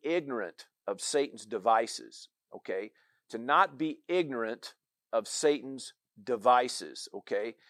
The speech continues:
Which means that you could be. Now, uh, you know, the idea is to not, not let yourself become vulnerable in the area of, of being ignorant to what the enemy does, but it says devices, which is a word that refers to mental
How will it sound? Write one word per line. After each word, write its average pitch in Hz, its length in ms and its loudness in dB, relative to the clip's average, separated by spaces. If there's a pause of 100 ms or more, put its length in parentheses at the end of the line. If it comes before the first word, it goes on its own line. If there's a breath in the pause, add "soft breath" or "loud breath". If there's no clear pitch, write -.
(120)
Which - 180 -10
means 170 280 -2
that 147 140 2
you 143 220 -6
could 233 340 -2
be. 104 340 -8 (380)
Now, 117 340 4 (280)
uh, 107 360 0
you 127 100 -10
know, 117 100 -2
the 117 100 2
idea 143 440 6
is 151 100 2
to 123 100 -4
not, 156 300 4 (300)
not 135 160 2
let 160 160 2
yourself 151 360 2
become 127 400 0
vulnerable 147 460 6
in 131 60 0
the 131 40 2
area 135 280 6
of, 110 120 2
of 104 220 0
being 135 220 -2 (100)
ignorant 170 360 0
to 131 40 -12
what 131 160 4
the 110 140 -12
enemy 147 260 -4
does, 120 560 4 (420)
but 139 220 8
it 135 80 -6
says 180 260 2
devices, 135 840 6
which 120 180 -8
is 120 120 -8
a 117 40 0
word 143 640 6 (800)
that 143 140 -2
refers 165 440 0
to 139 160 0
mental 139 720 0